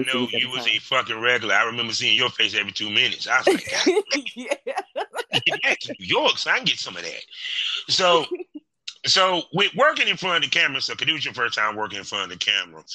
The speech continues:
Speaker 1: Mm-hmm.
Speaker 2: what's some of the things that you learned from the first time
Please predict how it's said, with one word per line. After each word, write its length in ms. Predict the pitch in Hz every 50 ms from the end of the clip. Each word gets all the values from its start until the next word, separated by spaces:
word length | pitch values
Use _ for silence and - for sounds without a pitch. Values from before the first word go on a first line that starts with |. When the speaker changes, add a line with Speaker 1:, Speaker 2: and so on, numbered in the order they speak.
| - -
Speaker 1:
Mm-hmm. 240 | 220 214 202 175 190 _ _ _ _ _ -
Speaker 2:
what's 200 | 170 208 214 -
some 120 | - 190 175
of 80 | 160 -
the 20 | -
things 120 | 160 156 139
that 160 | 131 110 -
you 80 | 139
learned 420 | 127 123 127 135 139 131 123 107 95 - _ _ _ _ _
from 180 | 117 110 107 98
the 100 | 98 87 - - -
first 440 | - 143 143 139 135 - - - -
time 380 | - 131 123 117 101 87 78